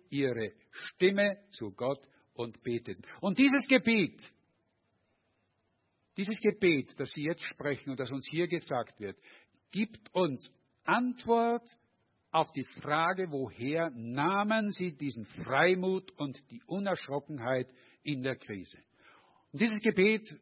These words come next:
möchte ich jetzt, dass wir uns etwas näher anschauen. Dieses Gebet lässt sich in drei Abschnitte, in drei Teile eigentlich,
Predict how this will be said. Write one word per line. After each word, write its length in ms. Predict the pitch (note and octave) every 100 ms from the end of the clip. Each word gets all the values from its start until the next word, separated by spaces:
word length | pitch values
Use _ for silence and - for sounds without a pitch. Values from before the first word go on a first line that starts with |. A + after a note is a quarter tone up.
| _
möchte 280 | E3 F3 -
ich 100 | F#3
jetzt, 320 | D#3 D#3+ -
dass 160 | D#3+ B2+
wir 120 | D#3
uns 140 | D3
etwas 340 | C#3 B2+ D3 -
näher 360 | A#2 A#2+ A#2+
anschauen. 680 | - D3 D#3 - C#3 G2 E2 _ _ _ _ - -
Dieses 220 | F#3+ F#3
Gebet 340 | G#3+ F3+ A#3 A3
lässt 220 | G#3+ -
sich 160 | G#3+
in 180 | F3+ E3
drei 560 | - C#3+ D#3+ F#3 G#3 - _
Abschnitte, 760 | D#3+ G3 - - D3 C#3+ - E3+
in 280 | D#3 C3+
drei 280 | B2 C3+ C#3+ C#3+ -
Teile 560 | - C#3 F#3 F#3+ E3+
eigentlich, 580 | B2 D3 D3 C3+ C#3 -